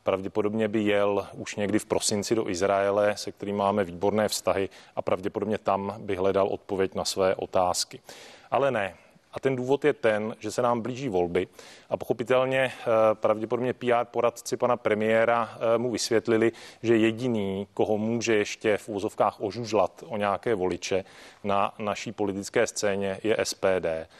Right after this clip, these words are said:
A proto se jede podívat, eh, do Maďarska, proto se jede podívat, eh, do Srbska, protože to, eh, si od toho slibuje, že mu to přiláká nové voliče S P D. Druhá věc, se kterou se musíme vypořádat ještě,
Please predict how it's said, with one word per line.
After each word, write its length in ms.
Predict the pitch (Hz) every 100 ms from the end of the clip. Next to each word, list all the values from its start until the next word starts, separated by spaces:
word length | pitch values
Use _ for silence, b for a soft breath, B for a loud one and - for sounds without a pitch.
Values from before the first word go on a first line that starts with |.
| B B
A 80 | 110
proto 340 | - 120 135
se 160 | 123 123
jede 200 | 117 113
podívat, 600 | - 110 110 101 85 -
eh, 220 | - 98
do 120 | 95
Maďarska, 640 | 104 113 123 113 - 113 107
proto 380 | - 110 - 117
se 200 | - 110
jede 200 | 104 101
podívat, 640 | 101 92 98 98 85 -
eh, 180 | 90 87
do 100 | 92
Srbska, 580 | - 110 - - 107 104 B B B
protože 320 | - - 110
to, 340 | 101 117 107 110 -
eh, 400 | - 104 101 98
si 140 | -
od 100 | 107
toho 160 | - 101
slibuje, 500 | - 98 95 98 92 B B
že 80 | -
mu 80 | 107
to 80 | 107
přiláká 520 | - 98 95 - 95
nové 240 | 90 92
voliče 460 | 87 85 - - 85 -
S 180 | 90 -
P 240 | - 87
D. 160 | 87 - - _ B B B B B _ -
Druhá 300 | 110 143 147
věc, 240 | 160 151
se 240 | - -
kterou 260 | - 131 123
se 140 | -
musíme 500 | 131 117 - 135 123 - B B
vypořádat 600 | 92 - 101 104 104 101
ještě, 440 | 110 - 127 117